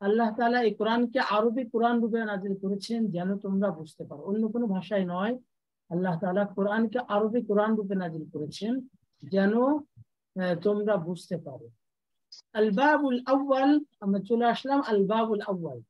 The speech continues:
আল বাবুল আউয়াল বলার সাথে সাথে একটা ব্রেন একদিকে গেছে, তাহলে নিশ্চয়ই এই বইটাতে বা এই প্রথম খণ্ডে আরো বাব আছে। বাব অর্থ অধ্যায়। এটার বিশ্লেষণ গত ক্লাসে করেছিলাম।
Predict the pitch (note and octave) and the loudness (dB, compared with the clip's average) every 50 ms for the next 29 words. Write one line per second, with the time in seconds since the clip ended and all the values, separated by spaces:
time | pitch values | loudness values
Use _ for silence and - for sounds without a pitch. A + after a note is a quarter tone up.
0 | _ _ _ _ _ _ _ _ _ - G#3+ G#3 G3+ F#3+ B3 C4 C#4 D4+ D#4 D4 | _ _ _ _ _ _ _ _ _ 0 2 2 4 4 4 4 4 4 4 6
1 | D4 C#4 C#4+ C#4 D4 C#4+ C#4 A#3 B3 B3 B3 B3 A#3 - - A#3+ A3 C#4 C4 A#3 | 6 6 6 6 4 4 4 4 2 2 2 2 0 0 -2 -2 -2 -2 -2 -2
2 | C#4 B3+ C#4 B3+ A#3+ - - A#3 F3+ E3 A3 A#3 C4 C4+ C4+ A#3+ G#3 G3 G3 A#3+ | -2 -2 0 -2 0 0 0 -2 0 2 4 4 4 4 2 0 0 0 0 -2
3 | A3+ B3+ B3+ G#3 G#3 G#3 G3+ G3+ - G#3 E3+ E3 G#3 G3 G3 A#3 A#3+ B3 A3+ A#3 | -2 -4 -2 0 0 0 0 0 -4 -6 -4 -2 0 0 2 2 2 2 0 0
4 | A#3 A3+ - - C#4+ C4 A#3+ A#3+ C4+ C4+ - _ _ _ _ _ _ A3 G#3 G3+ | 0 -2 -4 0 2 4 4 4 2 -2 -8 _ _ _ _ _ _ 0 2 2
5 | F3 G#3 A3+ B3 A#3+ B3 B3 - - - A3 A#3+ C4+ C#4+ C#4+ - F#3+ F#3+ F#3+ F#3 | 4 4 4 4 4 2 -2 0 0 2 2 2 2 -2 -4 -4 -2 0 0 0
6 | F3+ F3 F#3 G#3+ A3 G#3+ C#4+ D4 D4 D4 - - A#3 B3 B3 A3+ G3+ G#3+ A#3+ - | 0 -2 -2 -4 0 4 6 6 6 4 2 0 0 2 4 4 4 2 2 0
7 | - _ _ _ _ _ - G#3+ A3 B3 C4 B3+ A3+ G#3 G#3 G#3+ F#3+ F3 E3 E3 | -2 _ _ _ _ _ -2 2 4 6 6 6 6 4 2 2 0 -2 -4 -6
8 | - - - A#2+ - _ _ _ _ _ _ _ _ _ _ _ _ D3 D3+ G3 | -8 -10 -12 -14 -20 _ _ _ _ _ _ _ _ _ _ _ _ -8 -4 -2
9 | G#3 A3 A3+ B3 B3 G3 - C4 B3+ A3 G3+ E3+ D#3+ D#3 D#3+ D#3 B2 G#2+ - - | 0 2 2 2 0 0 0 0 2 2 2 0 -2 -6 -8 -8 -10 -12 -16 -20
10 | _ _ _ _ _ _ _ _ F#3+ F3 A3+ A3+ A3 B3 A#3 - C4+ A#3+ G3+ C4 | _ _ _ _ _ _ _ _ -8 -4 -4 -2 0 -2 -2 -2 -4 -4 -2 -2
11 | C4+ B3 B3 A#3 B3 A3+ A#3+ A#3+ B3 A3+ - A#3 - A3+ A3+ A#3 A#3 A#3 B3 C4 | -2 -2 0 0 0 -2 0 -2 -2 -2 -4 -4 -2 0 0 0 -2 -2 -2 0
12 | C4 C4+ C#4 C#4 | 0 0 0 -4